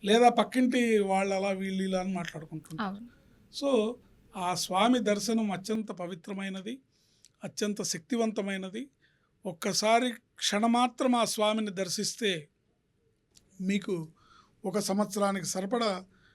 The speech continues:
Speaker 1: చీడపీడలు ఉంటే తొలగిపోతాయి. మీకు ఏదన్నా ఆపదలు, గండాలు ఉంటే తొలగిపోతాయి. మనస్ఫూర్తిగా స్వామివారిని స్మరించాలి,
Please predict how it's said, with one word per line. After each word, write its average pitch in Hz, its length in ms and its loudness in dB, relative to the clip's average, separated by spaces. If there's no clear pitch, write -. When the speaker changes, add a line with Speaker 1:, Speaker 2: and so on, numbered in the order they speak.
Speaker 1:
చీడపీడలు 214 480 4
ఉంటే 190 200 -4
తొలగిపోతాయి. 175 1000 -4
మీకు 196 160 0
ఏదన్నా 208 300 0
ఆపదలు, 202 400 -2
గండాలు 190 360 -2
ఉంటే 185 180 -8
తొలగిపోతాయి. 175 880 -6
మనస్ఫూర్తిగా 220 880 -2
స్వామివారిని 180 800 -4
స్మరించాలి, 170 840 -4